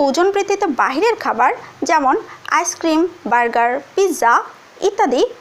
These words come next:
খুব কার্যকরী, তাই আপনি চাইলে এগুলো খেতে পারেন, কিন্তু তা হবে পরিমাণ মতো। পাশাপাশি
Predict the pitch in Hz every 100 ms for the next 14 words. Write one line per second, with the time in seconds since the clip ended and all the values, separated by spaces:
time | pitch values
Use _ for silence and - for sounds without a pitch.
0 | - 466 466 - 240 - - 175 - -
1 | - - - - 370 330 285 370 453 311
2 | 269 330 285 359 - 330 269 160 - -
3 | - - - - - 392 392 - 269 381
4 | 392 - 466 440 359 294 220 202 - -
5 | - - - - _ - 311 440 415 233
6 | 262